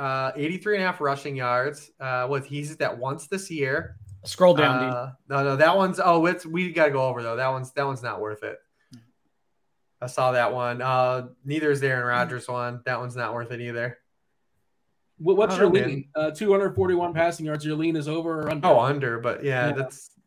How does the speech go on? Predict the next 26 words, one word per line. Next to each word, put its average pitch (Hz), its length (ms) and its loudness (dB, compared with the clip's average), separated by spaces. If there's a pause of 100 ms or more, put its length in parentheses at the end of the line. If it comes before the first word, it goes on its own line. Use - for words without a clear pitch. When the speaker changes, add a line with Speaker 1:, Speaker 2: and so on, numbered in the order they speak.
(320)
Speaker 1:
yeah, 127 180 -4
we're, 127 280 -4
we're 139 100 0
paying, 131 560 -4
we're 135 100 -8
paying 139 260 -4
the 135 60 -6
man 131 240 -4
on 131 120 -4
that. 131 280 -6 (680)
Uh, 139 160 4
Tyler 226 420 8
Lockett 185 400 8
over 170 240 4
seventy-four 165 560 2
and 147 80 2
a 139 40 2
half 156 240 2
receiving 147 360 -2
yards 139 340 0
looks 135 220 -6
pretty 135 240 0
good 131 400 0
at 127 200 0
one 135 220 -2
fifteen. 151 760 -6